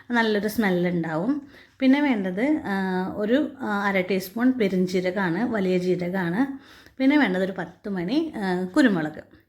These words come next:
ആ, നമ്മൾ already എരിവിന്, ആ, മുളക് പൊടി ഇട്ടിട്ടുണ്ട്. പിന്നെ ഒരു പത്ത് മണി നല്ലൊരു സ്മെല്ലൊക്കെ കിട്ടാൻ വേണ്ടിയിട്ട്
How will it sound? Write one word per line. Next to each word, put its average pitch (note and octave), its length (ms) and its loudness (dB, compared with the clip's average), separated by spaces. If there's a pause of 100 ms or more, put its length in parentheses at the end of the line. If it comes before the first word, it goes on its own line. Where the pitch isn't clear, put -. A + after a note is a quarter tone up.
(320)
ആ, A3+ 120 -2
നമ്മൾ A3 180 0
already A3+ 280 2
എരിവിന്, A#3 340 2
ആ, A3+ 480 -2
മുളക് A3 400 -4
പൊടി G#3 220 0
ഇട്ടിട്ടുണ്ട്. A#3 720 0
പിന്നെ - 440 -4
ഒരു E4+ 60 0
പത്ത് C#4 260 0
മണി G3+ 160 0
നല്ലൊരു G#3 320 0
സ്മെല്ലൊക്കെ G3 540 -2
കിട്ടാൻ F3+ 380 -2
വേണ്ടിയിട്ട് F3+ 520 -2